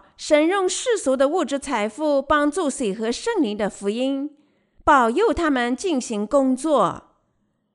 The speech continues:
一人活着为了神的义，完全为了传播水和圣灵的福音是正确的。我们并非一生只祷告主祷词的一次，而是必须每天祷告这些话题。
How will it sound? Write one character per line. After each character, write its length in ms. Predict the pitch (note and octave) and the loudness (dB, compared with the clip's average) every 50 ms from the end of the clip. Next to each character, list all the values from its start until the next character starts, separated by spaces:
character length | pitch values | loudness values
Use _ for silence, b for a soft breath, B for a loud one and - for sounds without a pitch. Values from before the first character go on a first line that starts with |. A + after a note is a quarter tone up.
| _ _ _ - | _ _ _ -6
一 180 | F#4 G4+ G#4 | -2 0 2
人 240 | G4 D#4 C#4 C#4 D4 | 2 4 4 2 2
活 240 | C#4+ - C4 A#3+ A#3+ | 2 2 2 2 2
着 220 | A#3 C4+ C4 C4 | 2 2 2 2
为 140 | C4+ E4 D#4+ | 2 0 0
了 140 | C4 A3+ G#3+ | 0 0 -2
神 300 | B3+ - - A3 G3 G#3 | -2 -2 -2 -2 -2 0
的 100 | G#3+ G3+ | -2 -2
义， 480 | G3 G#3 B3+ C4+ C4 B3 A#3 A3+ C4 b b b b b _ _ _ _ _ _ _ | -4 -4 -4 -4 -4 -4 -6 -6 -10 b b b b b _ _ _ _ _ _ _
完 280 | C4 C#4+ C#4+ D#4 E4+ G#4 | 2 4 4 4 4 0
全 260 | - - F4+ C4+ C4+ | 0 0 0 0 0
为 120 | C#4+ F4 D#4+ | 0 0 0
了 140 | C4+ G#3+ G#3 | 0 0 0
传 320 | - - B3+ A3+ A#3 B3+ | -2 -2 -2 0 0 -2
播 260 | C4 D#4 D#4 D4+ D#4 | 0 2 2 2 2
水 220 | D#4 - C#4+ G#3+ G3+ | 2 0 -2 -2 -2
和 200 | - A#3 A#3+ C4+ | 0 0 0 0
圣 220 | - - B4+ C5 G#4+ | 0 0 0 0 0
灵 160 | C4 A3+ A#3 | 0 -2 0
的 140 | A3+ G#3+ G3 | -2 -2 -2
福 180 | - - G3 | -2 -4 -6
音 360 | A3+ A#3+ B3+ C4+ C#4 C#4 D4 D4 | -4 -2 -2 -2 -4 -4 -6 -10
是 220 | - - C4 B3 | -8 -6 -6 -6
正 260 | A#3+ - F4+ F4 C4+ A3+ | -4 -4 -2 -2 -2 -4
确 300 | - - - E4 C4+ G#3 | -4 -4 -2 0 0 0
的。 380 | E3+ F#3+ F3+ E3+ D3+ - - _ _ _ _ _ _ _ _ _ - - _ _ _ | 0 0 0 0 -2 -6 -10 _ _ _ _ _ _ _ _ _ -20 -20 _ _ _
我 160 | D4+ D4 C#4+ | 4 4 6
们 160 | C#4+ D4+ E4 | 6 4 2
并 240 | D#4+ A4+ A#4 E4 C#4+ | 2 0 0 0 0
非 180 | C4+ C#4 D4+ D4+ | 0 -2 -2 -2
一 160 | B3+ D#4+ D#4+ | -2 -2 -4
生 360 | D#4+ - D#4+ D4+ C#4 C#4 C4+ | -2 -2 0 0 0 0 -2
只 160 | C4+ C4+ C4+ | -2 -6 -6
祷 260 | - - C4 G#3+ E3 | -2 0 2 2 2
告 240 | - - C#4+ C#4 B3+ | 2 0 0 0 0
主 260 | - - B3+ A#3 B3 | 0 0 0 0 2
祷 220 | - D4+ B3+ F3+ F#3 | 2 2 2 0 0
词 180 | - - A3 | -2 -4 -6
的 140 | G#3 A3+ G#3+ | -4 -4 -4
一 160 | G3+ G#3 A#3 | -4 -4 -8
次， 640 | A3+ - - - D4+ D4+ C#4 G#3+ D3+ - - _ _ _ _ _ _ _ _ _ _ _ - - | -10 -10 -10 -8 -6 -4 -4 -4 -4 -6 -10 _ _ _ _ _ _ _ _ _ _ _ -6 -2
而 200 | D4+ C#4 D4 E4 | 0 2 2 2
是 240 | E4+ - F#4 F4+ F4 | 0 -2 -4 -6 -4
必 200 | F4 G4+ F4 D4 | -2 -2 -2 -2
须 200 | - - D4+ D#4 | -2 -2 0 2
每 300 | C#4+ D4 D4 B3 G3 F#3+ | 4 4 4 2 2 -2
天 320 | - - - F#4 F#4+ F#4+ | -4 -4 -2 -2 -2 0
祷 240 | F#4+ F#4 D4 G#3+ F3 | 0 2 2 2 2
告 180 | E3+ B3 A#3+ - | 2 0 -2 0
这 140 | - C4 | 0 -2
些 200 | A#3+ - B3+ A#3 | -4 -4 -4 -6
话 340 | A3+ - D4+ C#4+ B3 G#3+ F#3 | -4 -4 -2 -2 0 -2 -2
题。 580 | F3 - - - F#3+ F3+ F3 E3+ E3 - - | -4 -8 -10 -8 -6 -6 -6 -6 -8 -10 -12